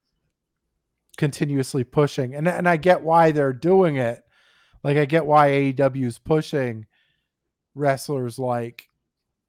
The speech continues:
Bryan Danielson and C M Punk, 'cause they're popular and you're trying to tap into that popularity. But at the same time, you have a lot of good young talent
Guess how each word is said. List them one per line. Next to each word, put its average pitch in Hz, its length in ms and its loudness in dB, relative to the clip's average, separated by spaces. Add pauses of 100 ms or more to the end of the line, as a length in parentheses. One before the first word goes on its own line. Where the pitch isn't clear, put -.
(260)
Bryan 127 340 -4
Danielson 117 800 -8
and 120 760 -8 (380)
C 151 280 -2
M 120 140 -4
Punk, 135 380 -4
'cause 117 180 -10
they're 123 100 -8
popular 135 600 -2
and 123 120 -8
you're 123 120 -6
trying 135 300 -6
to 120 60 -10
tap 123 340 -6
into 131 200 -6
that 123 300 -8 (500)
popularity. 135 960 0 (560)
But 135 480 -2 (880)
at 143 160 -6
the 131 100 -16
same 127 300 -6
time, 123 560 -4 (120)
you 143 180 -8
have 123 480 -6 (280)
a 123 60 -12
lot 113 580 -8 (140)
of 104 240 -12
good 117 400 -6
young 113 340 -8
talent 117 460 -8